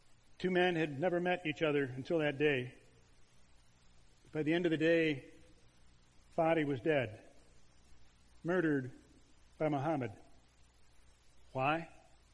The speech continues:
"I killed him," said Mohammed, "because he's a Christian. I hate Christians."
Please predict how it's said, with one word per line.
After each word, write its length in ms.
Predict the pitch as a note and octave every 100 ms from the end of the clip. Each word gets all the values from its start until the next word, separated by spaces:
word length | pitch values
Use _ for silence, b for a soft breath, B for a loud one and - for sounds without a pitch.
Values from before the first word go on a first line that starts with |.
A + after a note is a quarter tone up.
| _ - - - - - - - - - - -
"I 100 | D#3
killed 280 | D#3+ G#3+ G3
him," 80 | D#3+
said 180 | E3+ D#3
Mohammed, 500 | D3+ D3+ D#3 C#3+ B2 - - - - - - - - - - - -
"because 260 | - C3 D#3+
he's 140 | D#3
a 60 | C3+
Christian. 520 | F#3+ F3 - C#3+ A#2+ - - - - - - - - - - - -
I 80 | C#3+
hate 240 | F3+ -
Christians." 640 | G3+ - D#3 C3+ A#2+ -